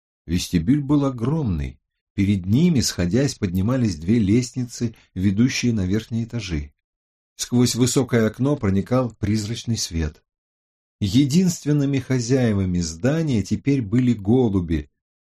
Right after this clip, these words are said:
которые, испугавшись вторжения, хлопали крыльями возле слухового окна и отбрасывали на стены и пол метущиеся тени. В помещениях эхом отдавался звук шагов спецназовцев,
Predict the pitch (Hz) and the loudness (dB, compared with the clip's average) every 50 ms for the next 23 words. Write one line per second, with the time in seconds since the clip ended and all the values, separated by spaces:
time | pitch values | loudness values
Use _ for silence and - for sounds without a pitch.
0 | _ - - 127 - 151 147 131 113 - - 139 127 104 127 147 160 160 - - | _ -10 -8 -4 -2 0 2 2 0 0 -2 -2 0 2 2 2 2 0 -2 -2
1 | 160 151 151 - - 151 147 135 120 127 156 156 151 147 143 139 135 123 _ _ | -4 -4 -4 -4 -2 -2 -2 -2 0 0 0 2 2 0 -2 -4 -6 -8 _ _
2 | _ _ - - - 135 156 165 160 139 117 113 113 - - 127 151 175 165 156 | _ _ -8 -2 0 2 2 2 2 2 2 2 2 2 2 2 4 4 4 2
3 | 156 147 139 123 113 131 135 117 117 123 113 - - 120 - - 127 120 117 110 | 2 2 2 2 2 2 2 2 0 -2 -2 0 -2 -4 0 0 2 2 4 4
4 | 104 101 98 98 - - 135 147 160 156 - - - _ _ - 117 127 123 110 | 4 4 2 0 0 0 0 2 2 0 -2 -4 -14 _ _ 0 2 2 2 2
5 | 95 87 87 101 123 156 170 147 - - 143 143 135 123 113 110 104 104 - - | 0 0 2 2 4 4 2 2 0 0 0 2 2 2 2 2 2 0 -2 -4
6 | - - - 147 160 156 147 139 127 123 - - 110 107 107 - - 151 156 151 | -8 -2 0 2 2 2 2 2 0 0 0 0 -2 -4 -4 0 0 0 2 0
7 | - - - _ - 110 117 110 104 - 139 123 - - 120 113 104 - 120 110 | 0 -4 -8 _ -2 0 0 0 2 0 0 0 0 -2 -2 -2 -2 -4 -8 -8
8 | - - 127 120 104 90 82 76 71 - _ _ _ _ _ _ _ _ _ - | -4 0 2 2 2 2 -2 -4 -6 -10 _ _ _ _ _ _ _ _ _ -4
9 | - 110 110 113 - - 147 160 156 147 135 - - _ - - 156 175 180 170 | 0 2 2 2 2 2 0 0 2 0 -2 -2 -4 _ 0 2 2 2 2 0
10 | - 139 120 92 - _ _ - 98 107 107 107 120 127 135 147 147 - - - | 0 -2 -2 -2 -4 _ _ -6 -6 -4 -2 0 0 2 2 2 0 0 0 0
11 | 123 101 98 113 139 139 139 - - 131 117 117 120 123 110 - - - - - | 0 0 2 2 2 0 0 -2 -2 -2 0 2 2 0 0 0 -4 -10 -4 -4
12 | 107 - - - 131 156 170 151 135 143 123 - - 131 - | -4 -4 -4 -2 0 0 2 2 0 0 -2 0 -2 -2 -2